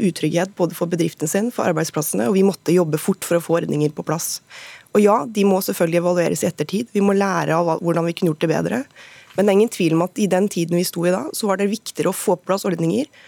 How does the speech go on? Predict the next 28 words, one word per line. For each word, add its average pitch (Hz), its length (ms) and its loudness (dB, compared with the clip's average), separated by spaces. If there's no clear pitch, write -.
enn 190 160 4
å 202 140 0
utrede 165 480 0
de 208 80 2
inn 165 140 2
i 180 100 2
evigheten, 165 540 0
og 196 140 2
dermed 170 260 2
bruke 170 180 -2
lengre 151 280 2
tid. 151 260 -4
Vi 190 100 4
måtte 214 380 0
være 175 320 2
kraftig - 420 -4
på 160 80 -4
plass 185 260 -2
med 185 120 0
sterke - 360 -4
tiltak 151 480 -4
umiddelbart. 147 560 0
Og 233 100 2
jeg 240 140 -4
tror 208 180 4
jo 240 80 4
også 269 140 4
da, 220 40 2